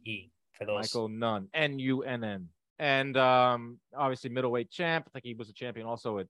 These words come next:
Speaker 2: at one sixty-eight, I believe, or maybe one fifty-four.
Speaker 1: Hell of a fighter.
Speaker 2: Yeah, two division world champion, really good. Didn't know that he was sentenced to twenty-four years in prison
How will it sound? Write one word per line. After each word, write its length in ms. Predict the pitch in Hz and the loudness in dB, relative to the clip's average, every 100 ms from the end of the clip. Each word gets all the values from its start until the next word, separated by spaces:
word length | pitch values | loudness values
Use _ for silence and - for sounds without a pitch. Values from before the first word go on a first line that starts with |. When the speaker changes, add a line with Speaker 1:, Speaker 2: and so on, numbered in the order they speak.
| - | -10
Speaker 2:
at 120 | 104 | -12
one 160 | 98 113 | -10 -12
sixty-eight, 580 | - - 107 110 143 143 | -14 -18 -10 -4 -4 -4
I 40 | |
believe, 480 | 135 151 147 147 135 | -8 -8 -6 -8 -8
or 80 | 110 | -10
maybe 200 | 113 107 | -10 -12
one 140 | 107 110 | -12 -12
fifty-four. 280 | 120 123 | 4 6
Speaker 1:
Hell 60 | 113 | 6
of 60 | 120 | 4
a 20 | |
fighter. 300 | 104 95 - _ | 2 2 -6 _
Speaker 2:
Yeah, 120 | 151 117 | -4 -4
two 140 | 190 | -2
division 300 | 214 208 185 | 0 0 2
world 140 | 185 160 | 2 2
champion, 280 | 165 147 | 0 0
really 280 | 131 170 180 | 0 4 4
good. 400 | 139 156 151 143 - _ _ - | 6 8 8 6 0 _ _ 2
Didn't 220 | 208 254 | 4 6
know 140 | 247 | 6
that 80 | 226 | 8
he 60 | 214 | 4
was 160 | 180 | 2
sentenced 320 | 208 185 180 - | 0 0 -4 -12
to 60 | |
twenty-four 400 | 165 170 165 165 | -4 -4 -2 -2
years 480 | 151 160 160 147 - | 0 2 2 0 -4
in 140 | 135 123 | -10 -8
prison 560 | - 170 143 143 143 | -4 -2 -2 -4 -6